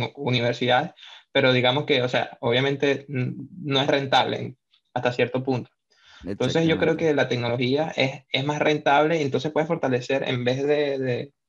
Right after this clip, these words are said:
Speaker 1: de fortalecer en esta área, puedes fortalecer también en la área de, de, del, del virtual reality, de los headsets, de mejores software, de mejores computadoras,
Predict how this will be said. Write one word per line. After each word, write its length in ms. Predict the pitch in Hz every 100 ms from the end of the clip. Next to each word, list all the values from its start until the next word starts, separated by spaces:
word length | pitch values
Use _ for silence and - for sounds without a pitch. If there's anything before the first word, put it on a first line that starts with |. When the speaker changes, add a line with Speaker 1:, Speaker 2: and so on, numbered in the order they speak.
| _
Speaker 1:
de 120 | 131
fortalecer 460 | 131 127 120 123 123
en 80 | 139
esta 320 | 147 147 143
área, 300 | 147 160 165 -
puedes 160 | 127
fortalecer 460 | 143 135 131 127 120
también 260 | 139 139 139
en 100 | 127
la 160 | 127
área 220 | 127 139 135
de, 300 | 143 131 -
de, 880 | 185 175 135 123 135 131 123 117 117
del, 380 | 131 220 - 139 _ _ - _ _ -
del 140 | 127
virtual 300 | 127 127 120
reality, 460 | 120 127 139 143 143
de 140 | 127
los 140 | 117 127
headsets, 400 | 135 - 139 135
de 180 | 120 120
mejores 360 | 120 120 131 -
software, 400 | - 151 147 131
de 60 | 127
mejores 240 | 127 135
computadoras, 580 | 139 151 151 135 147